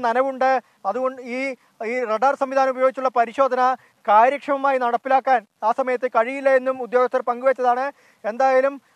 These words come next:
നാ-, ഞാനീ നിൽക്കുന്ന ഈ ഒരു നാലോ അഞ്ചോ മണിക്കൂറിന് ശേഷമാണ് ഇപ്പോൾ ഈ ഉച്ചയോടുകൂടി ഒരു ഒന്നേ കാലോട് കൂടിയാണ് ഈ ഡ്രില്ലിംഗ് സൗ-, ശബ്ദം നമുക്ക് കേൾക്കാൻ കഴിയുന്നത്. അങ്ങനെയെങ്കിൽ ഏതെങ്കിലും രീതിയിൽ ഈ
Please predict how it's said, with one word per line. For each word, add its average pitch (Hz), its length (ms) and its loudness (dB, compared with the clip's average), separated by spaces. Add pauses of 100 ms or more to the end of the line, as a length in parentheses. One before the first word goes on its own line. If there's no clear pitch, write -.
(140)
നാ-, 233 320 2
ഞാനീ 254 280 -2
നിൽക്കുന്ന 262 300 -6 (120)
ഈ - 100 -8
ഒരു 247 180 -2
നാലോ 254 300 2
അഞ്ചോ 254 180 0 (100)
മണിക്കൂറിന് 277 500 -6
ശേഷമാണ് 254 500 0 (420)
ഇപ്പോൾ 262 200 0 (100)
ഈ - 20 -6 (100)
ഉച്ചയോടുകൂടി 262 680 4 (400)
ഒരു 254 180 2 (140)
ഒന്നേ 254 240 2 (100)
കാലോട് 262 360 8
കൂടിയാണ് 247 340 6 (140)
ഈ 247 40 -2 (440)
ഡ്രില്ലിംഗ് 254 420 -4
സൗ-, 254 200 6 (100)
ശബ്ദം 214 320 4 (280)
നമുക്ക് 247 280 2 (220)
കേൾക്കാൻ 240 380 2
കഴിയുന്നത്. 247 420 2 (440)
അങ്ങനെയെങ്കിൽ 277 480 2 (400)
ഏതെങ്കിലും 302 460 4
രീതിയിൽ 233 320 0 (400)
ഈ - 20 -2